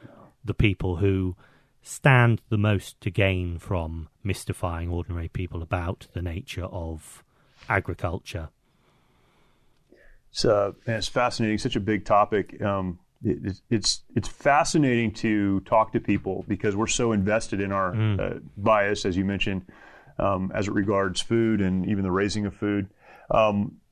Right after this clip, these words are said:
Speaker 2: when you talk about nationalism, I know this is a bit of <laughs> a bit of a jump, but
Speaker 1: Yeah.
Speaker 2: when you talk about nationalism,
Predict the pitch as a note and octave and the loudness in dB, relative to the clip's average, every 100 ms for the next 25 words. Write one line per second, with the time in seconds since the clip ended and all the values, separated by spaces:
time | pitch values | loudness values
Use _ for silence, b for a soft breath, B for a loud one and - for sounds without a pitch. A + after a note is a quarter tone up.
0 | _ - - A#2 D3+ G#3 B3 - D#3+ G#2+ | _ -8 -6 0 2 4 2 2 0 2
1 | G#2 G#2+ - A#2+ G#2 F2+ G2+ F#2+ G2+ A#2+ | 2 0 0 0 0 0 -2 -2 0 0
2 | A#2+ F#2+ - A2+ A2+ A#2+ - B B B | 0 -4 -4 -2 0 2 0 B B B
3 | F3 C#3+ A2 A#2 A2 A2+ A#2+ B2 D2+ - | 6 6 4 2 0 4 6 6 4 -4
4 | - E3+ C4+ A3+ A#2+ B2 C3+ - C3+ A#2 | -2 0 2 2 2 0 0 0 0 0
5 | G#2 A2 G#2+ | 0 -2 -4